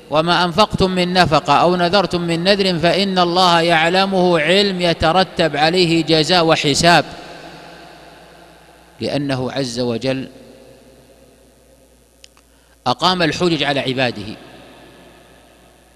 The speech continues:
ولذلك: "وكل شيء أحصيناه كتابا"، مع أنه جل وعلا غير محتاج الكتابة من أجل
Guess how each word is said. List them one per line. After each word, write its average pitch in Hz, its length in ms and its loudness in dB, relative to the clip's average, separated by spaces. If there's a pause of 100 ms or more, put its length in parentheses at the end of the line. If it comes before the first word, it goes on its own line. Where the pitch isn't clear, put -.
(460)
ولذلك: 143 520 -2
"وكل 185 500 0
شيء 185 420 0
أحصيناه 180 720 2
كتابا"، 175 640 2 (1500)
مع 123 220 -4
أنه 139 260 -4
جل 127 240 -6
وعلا 113 240 -6
غير 147 200 -6
محتاج 123 380 -8
الكتابة 143 520 -8 (2250)
من 131 220 -6
أجل 185 400 0